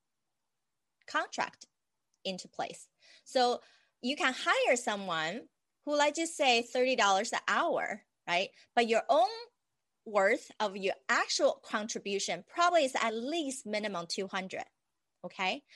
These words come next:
So are you willing to drop your value of who you are and your time value into a thirty dollar per hour output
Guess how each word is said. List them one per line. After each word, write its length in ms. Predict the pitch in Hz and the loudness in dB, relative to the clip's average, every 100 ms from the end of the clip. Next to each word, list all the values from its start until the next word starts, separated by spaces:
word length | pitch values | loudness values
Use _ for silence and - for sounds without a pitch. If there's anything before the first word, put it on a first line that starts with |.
| - - - | -20 -20 -4
So 180 | 269 254 | 0 2
are 160 | 240 254 | 4 4
you 180 | 277 339 | 4 2
willing 380 | 254 294 320 | 4 4 4
to 160 | 277 233 - | -2 -6 -8
drop 460 | - 254 285 247 - | -4 2 4 4 0
your 200 | 190 170 | -6 -2
value 520 | 180 208 277 262 196 - | 2 4 4 2 2 2
of 180 | 180 - | 2 0
who 80 | 285 | -2
you 220 | 269 202 | 0 0
are 260 | - 220 196 | 2 4 2
and 180 | 196 185 | 0 -4
your 160 | 165 160 | -4 -4
time 500 | - - 381 427 285 | -8 -6 -4 -2 0
value 480 | 180 151 143 143 92 - - - | 2 2 2 -2 -8 -12 -16 -10
into 300 | 220 233 226 | -6 -2 -2
a 80 | |
thirty 380 | 185 - 370 320 | -2 0 0 2
dollar 240 | 208 175 170 | 4 4 2
per 180 | - - | 0 -2
hour 360 | 170 165 160 - - | 0 0 -2 -6 -6
output 460 | 180 175 - 180 | -4 -2 0 -2